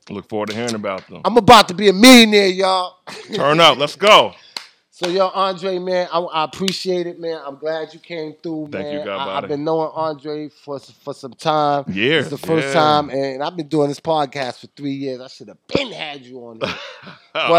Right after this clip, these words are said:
Speaker 1: I'm
Speaker 2: listen,
Speaker 1: here now. Here
Speaker 2: this
Speaker 1: now.
Speaker 2: is, this is the first time, but this ain't gonna be the last time, man. I want y'all to tune in, man. Support this brother.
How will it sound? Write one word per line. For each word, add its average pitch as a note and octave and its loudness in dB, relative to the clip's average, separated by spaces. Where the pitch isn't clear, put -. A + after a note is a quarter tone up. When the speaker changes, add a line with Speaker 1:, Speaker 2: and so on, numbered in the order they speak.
Speaker 1:
I'm - -
Speaker 2:
listen, F3 2
Speaker 1:
here C#3+ 6
now. F#2 -4
Here B2 -2
Speaker 2:
this A#2+ 0
Speaker 1:
now. G#2 -2
Speaker 2:
is, F2+ -6
this G3 -6
is F#3+ -14
the F3 -4
first G3 2
time, G3 2
but E3 -4
this D#3+ -12
ain't E3 -6
gonna D#3+ -8
be D3+ -14
the D3 -12
last D3+ -10
time, D3 -10
man. C#3+ -10
I B2 -6
want C#3+ -2
y'all C3 -6
to - -20
tune D#3 -10
in, C3 -8
man. B2+ -6
Support - -6
this D#3 -14
brother. D3 -16